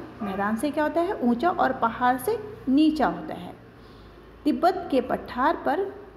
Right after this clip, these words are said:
खड़े हैं, तिब्बत के पठार पर खड़े हैं। ऊंचे ऊंचे पहाड़ जो हिमालय का हिस्सा है,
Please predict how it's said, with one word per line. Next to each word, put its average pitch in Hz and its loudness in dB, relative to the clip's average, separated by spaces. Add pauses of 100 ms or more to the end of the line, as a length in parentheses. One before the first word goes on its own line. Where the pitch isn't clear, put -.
(160)
खड़े 180 -4
हैं, - -12 (100)
तिब्बत 226 -2
के 226 0
पठार 190 -6
पर 294 2 (400)
खड़े 208 -2
हैं। 254 -4
ऊंचे 392 0
ऊंचे 330 -2
पहाड़ 233 -4
जो 214 0
हिमालय 220 -2
का 262 -4
हिस्सा 190 -4
है, - -2